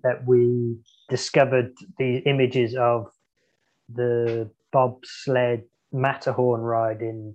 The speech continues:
Disneyland being built, which is this super realistic fake mountain, and you get, you got this bobsled which goes through it and outside it. But dur-, when they were making it, they built this ridiculous steel frame that looked like it'd just been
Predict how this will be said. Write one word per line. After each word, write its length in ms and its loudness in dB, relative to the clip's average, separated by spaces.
Disneyland 580 0
being 280 -4
built, 240 4
which 220 -4
is 140 -2
this 280 -4
super 760 2
realistic 580 2
fake 280 -2
mountain, 440 -2
and 120 -6
you 100 -2
get, 280 -4
you 80 -12
got 200 -2
this 180 -4
bobsled 460 0
which 140 -8
goes 260 4
through 300 6
it 160 4
and 100 -2
outside 540 0
it. 100 -6
But 140 -2
dur-, 280 0
when 180 4
they 80 0
were 80 4
making 440 0
it, 160 -10
they 100 0
built 320 0
this 300 -10
ridiculous 960 0
steel 500 4
frame 440 2
that 200 -2
looked 320 0
like 240 2
it'd 100 -2
just 240 -2
been 180 -6